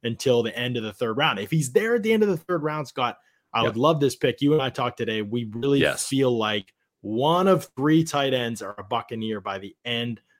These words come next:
Speaker 1: of the first two days of the draft. Trey McBride, Cade Otton, or Jelani Woods. We think those are
Speaker 2: Yeah.
Speaker 1: the three. We know the team has interest in all of them. We know the team has pursued all of them to some degree.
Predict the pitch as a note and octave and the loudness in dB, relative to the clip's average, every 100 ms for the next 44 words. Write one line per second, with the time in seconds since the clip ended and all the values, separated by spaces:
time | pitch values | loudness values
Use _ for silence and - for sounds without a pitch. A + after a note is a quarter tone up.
0 | - G2+ - A#2+ A2+ - A#2 A2 G#2 F#2+ | -8 -8 -2 0 0 -2 0 2 0 -6
1 | F#2+ G#2+ G2 G2 _ _ _ - B2+ C3 | -6 -2 0 -2 _ _ _ -2 2 2
2 | C3 B2 G#2 G#2 G2+ - _ - B2 A#2 | 0 -2 0 0 -2 -8 _ -4 0 2
3 | G#2+ G2+ F#2+ F#2+ _ _ - G#2+ G2 F#2+ | 2 -2 -4 -10 _ _ -8 -8 -4 -4
4 | G2 F#2 F2 F#2 E2 F2+ F2 G2+ F#2+ G2+ | -4 -6 -6 -8 -8 -12 -8 -8 -4 -4
5 | G#2+ D#2+ G2 G#2+ F#2+ F#2 A#2 D3+ D#3+ D#3+ | 0 -2 -2 -4 -2 4 12 12 12 12
6 | D#3+ D3+ C3+ C#3 C3+ - C#3 C3 C3 A#2+ | 12 12 10 4 2 0 2 4 2 0
7 | G#2 F#2+ A2+ C#3+ C3+ D3 C#3 A#2+ - - | -2 -2 0 0 0 -2 -2 -4 -6 -6
8 | D3 C3+ C3 G#2+ G2+ C3+ B2 A2+ - A#2+ | -2 0 -2 -4 -6 -6 -4 -8 -6 -4
9 | A#2 | -4